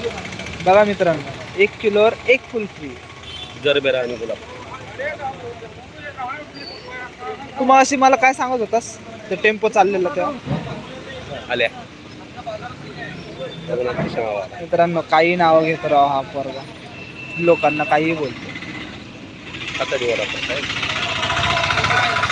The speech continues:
Speaker 1: आणि, हो, वरती हवा बघा कसला भारी चालला. वाव. सकाळ सकाळी भारी वाटतं बघायला.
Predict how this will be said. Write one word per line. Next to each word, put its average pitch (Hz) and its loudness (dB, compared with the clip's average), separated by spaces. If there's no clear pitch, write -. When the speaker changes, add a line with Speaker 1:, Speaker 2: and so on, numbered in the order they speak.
Speaker 1:
आणि, 180 4
हो, 185 6
वरती 165 4
हवा 170 4
बघा 175 4
कसला 165 0
भारी 135 2
चालला. 127 -4
वाव. 131 8
सकाळ 180 6
सकाळी 165 4
भारी 160 4
वाटतं 139 2
बघायला. 123 -2